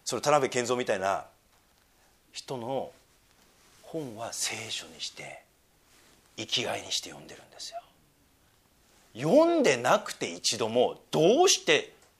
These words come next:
ないって断言できるの？開きゃいいじゃん。開きゃ。読めばいいじゃない。それから否定したって構わないでしょ？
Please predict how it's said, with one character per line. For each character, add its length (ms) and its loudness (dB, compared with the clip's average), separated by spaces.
な 280 8
い 60 6
っ 40 -2
て 240 -4
断 220 0
言 160 -2
で 80 -6
き 100 -8
る 60 -10
の？ 340 0
開 500 8
き 100 2
ゃ 120 0
い 260 -2
い 40 -4
じ 120 0
ゃ 40 -6
ん。 20 -10
開 180 0
き 120 -4
ゃ。 160 -10
読 200 8
め 100 6
ば 200 2
い 280 0
い 40 -2
じ 80 -2
ゃ 40 -4
な 60 -10
い。 320 -12
そ 140 0
れ 100 6
か 80 8
ら 60 8
否 120 6
定 140 2
し 40 2
た 80 6
っ 20 0
て 80 2
構 260 4
わ 80 6
な 140 0
い 40 -6
で 100 -6
し 80 -4
ょ？ 240 -6